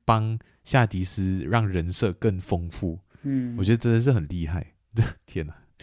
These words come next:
Speaker 1: 不好意思，又，又不小心吹，
Speaker 2: <laughs>
Speaker 1: 吹巨人。
Speaker 2: 无惧赞叹。
Speaker 1: <laughs> 对，对，对。呀，我这边有想要提一点，就是刚才我们不是讲到尤米尔嘛，就是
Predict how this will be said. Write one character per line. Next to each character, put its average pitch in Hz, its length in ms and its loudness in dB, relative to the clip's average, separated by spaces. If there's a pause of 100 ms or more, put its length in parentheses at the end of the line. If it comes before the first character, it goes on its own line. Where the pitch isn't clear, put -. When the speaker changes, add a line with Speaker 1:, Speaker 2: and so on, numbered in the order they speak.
(280)
Speaker 1:
不 113 80 4
好 87 120 6
意 92 60 2
思， 95 220 -2
又， 107 180 -2
又 113 100 4
不 131 160 2
小 113 120 6
心 95 140 0
吹， 95 500 0
Speaker 2:
<laughs> - 40 -14
Speaker 1:
吹 95 280 -2
巨 98 220 -4
人。 139 120 2
Speaker 2:
无 143 80 4
惧 143 340 4
赞 147 240 2
叹。 131 300 -4 (260)
Speaker 1:
<laughs> 127 460 6
对， 107 140 0
对， 95 160 -4
对。 95 180 -8 (720)
呀， 85 240 -2
我 98 120 2
这 143 60 2
边 226 100 4
有 185 80 6
想 107 140 4
要 98 80 2
提 107 340 0
一 127 60 0 (100)
点， - 240 -2
就 98 120 -8
是 101 240 0 (140)
刚 - 140 -2
才 110 40 4
我 95 80 2
们 85 120 2
不 85 80 -2
是 107 140 2
讲 78 240 -4
到 90 140 0
尤 80 180 0
米 80 200 -4
尔 67 160 -6 (100)
嘛， 101 140 -14
就 95 120 -4
是 90 360 -2